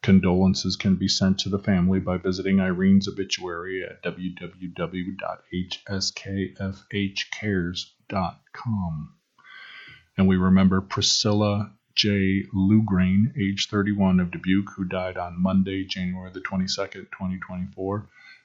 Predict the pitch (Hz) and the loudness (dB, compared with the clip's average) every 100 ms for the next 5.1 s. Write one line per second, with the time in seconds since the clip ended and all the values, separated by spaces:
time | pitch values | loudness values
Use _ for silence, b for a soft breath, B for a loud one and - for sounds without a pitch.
0 | _ 95 87 - 92 - 90 92 87 90 | _ -4 -2 -2 -2 0 0 -2 -2 -2
1 | 98 95 - 92 98 95 92 92 87 90 | 0 0 2 2 4 4 4 2 2 0
2 | 90 98 95 92 - 95 92 90 90 95 | 2 2 2 -2 -2 -2 0 0 2 0
3 | 92 92 95 95 92 90 87 - 95 92 | 0 -6 -6 -4 -4 -6 -10 -8 -6 -4
4 | 92 95 95 95 98 92 - 92 95 95 | -2 -2 -4 -6 -10 -10 -10 -4 0 0
5 | 92 | -2